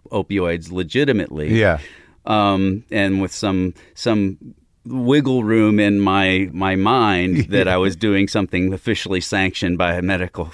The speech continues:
Speaker 1: <laughs> professional.
Speaker 2: Which one? Oxys?
Speaker 1: Uh, Vicodin, Percocet,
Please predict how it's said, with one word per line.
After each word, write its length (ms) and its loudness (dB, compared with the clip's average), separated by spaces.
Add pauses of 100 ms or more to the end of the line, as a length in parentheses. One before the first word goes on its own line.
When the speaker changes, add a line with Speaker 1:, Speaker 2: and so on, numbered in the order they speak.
Speaker 1:
<laughs> 100 -20
professional. 720 0 (220)
Speaker 2:
Which 200 0
one? 220 2
Oxys? 580 -2 (600)
Speaker 1:
Uh, 800 4 (680)
Vicodin, 1120 4
Percocet, 800 2